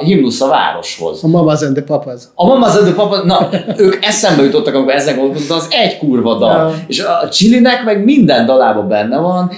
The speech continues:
Speaker 1: és konkrétan itt ez a California, ez uralja a lemezt is, ez a címét is erről
Speaker 2: Igen.
Speaker 1: kapta. Ez szerintem
Speaker 2: Meg hát ugye
Speaker 1: fantasztikus.
Speaker 2: Danny California, egy, egy, egy, ő egy
Speaker 1: Egy,
Speaker 2: többször,
Speaker 1: kettő,
Speaker 2: többször
Speaker 1: igen.
Speaker 2: vissza, ö, térő karakter.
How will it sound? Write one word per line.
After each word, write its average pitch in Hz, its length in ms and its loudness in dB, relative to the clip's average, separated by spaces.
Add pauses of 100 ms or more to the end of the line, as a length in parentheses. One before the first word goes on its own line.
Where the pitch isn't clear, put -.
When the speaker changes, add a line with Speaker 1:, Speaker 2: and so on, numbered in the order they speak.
Speaker 1:
és - 120 -6
konkrétan 180 460 2
itt 160 80 -2
ez 151 80 -10
a 147 80 -10
California, 170 540 -2
ez - 180 -10
uralja 165 380 4
a 170 60 0
lemezt 156 420 -2
is, - 60 -10
ez 113 100 -8
a 135 100 -4
címét 123 500 0
is 101 160 -6
erről 95 320 -2
Speaker 2:
Igen. 143 200 -2
Speaker 1:
kapta. 127 280 -10 (280)
Ez 120 140 -4
szerintem 185 420 -2 (320)
Speaker 2:
Meg 170 140 0
hát - 80 4
ugye 160 100 2
Speaker 1:
fantasztikus. 160 340 0
Speaker 2:
Danny 143 120 0
California, 143 840 -4
egy, 139 260 -8
egy, 143 380 -10
egy, 143 220 -8
ő 143 40 -6
egy 143 60 -4
Speaker 1:
Egy, 135 60 -6
Speaker 2:
többször, 143 440 0
Speaker 1:
kettő, - 100 -6 (100)
Speaker 2:
többször 160 220 0
Speaker 1:
igen. 127 100 -4
Speaker 2:
vissza, 139 680 -2
ö, 135 560 -10 (140)
térő 135 540 -4
karakter. 131 840 -6